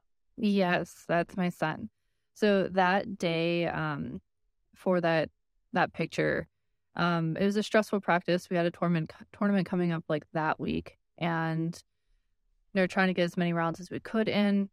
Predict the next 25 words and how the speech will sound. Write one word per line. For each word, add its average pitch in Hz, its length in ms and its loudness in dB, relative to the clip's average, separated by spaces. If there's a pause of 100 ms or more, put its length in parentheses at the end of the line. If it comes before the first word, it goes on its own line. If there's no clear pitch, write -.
(120)
One, 202 320 4
it's 196 160 -4
freezing 185 400 0
cold. 165 380 -2
Like, 156 200 -2
him 185 200 2
and 180 100 2
I 175 60 0
both 160 220 0
had, - 180 0
like, 143 180 0
numerous 156 400 -2
layers 156 300 0
on 175 400 -2 (100)
in 180 100 0
that 175 160 0
picture, 180 480 0 (1040)
and 170 440 0
the 175 180 2 (200)
field 165 220 2
is 170 140 -2
also 160 240 0
filthy. - 460 -6 (420)
So 180 440 2 (640)
anyway, 208 360 4